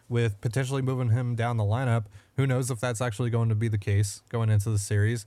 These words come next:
I know you have some doubts. I have my doubts. So,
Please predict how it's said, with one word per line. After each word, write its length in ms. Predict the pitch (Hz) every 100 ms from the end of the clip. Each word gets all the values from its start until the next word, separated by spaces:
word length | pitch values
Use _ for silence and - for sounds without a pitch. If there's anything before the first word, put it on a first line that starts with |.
| -
I 60 | 104
know 120 | 101
you 200 | 101 110
have 180 | 107 104
some 140 | 113
doubts. 400 | 104 107 127 - _ -
I 180 | 107 107
have 200 | 107 107
my 140 | 107
doubts. 420 | 107 104 117 - - - - - - -
So, 440 | - 131 120 113